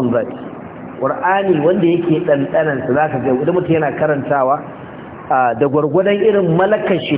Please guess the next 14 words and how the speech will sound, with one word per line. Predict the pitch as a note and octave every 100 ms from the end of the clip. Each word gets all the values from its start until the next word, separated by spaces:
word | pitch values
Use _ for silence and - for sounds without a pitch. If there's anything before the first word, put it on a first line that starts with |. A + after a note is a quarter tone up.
| E3
ta | E3+ F3+
adabi | D#3 A2 G#2 - - - - - -
ko | F3 F#3
malakarsa | F#3+ G3+ G3 F#3+ - C#3
ta | D3+
sanin | F3+ E3+
harshen | D3 E3 D#3+
Larabci, | C#3+ D#3 D#3 D3+
da | D3+
gwargwadon | C3+ C#3+ F3 D#3+
zai | D#3
dinga | D3+ C3
jin | C3+ C3 B2+
zaƙinsa. | C3 C3 B2 C3+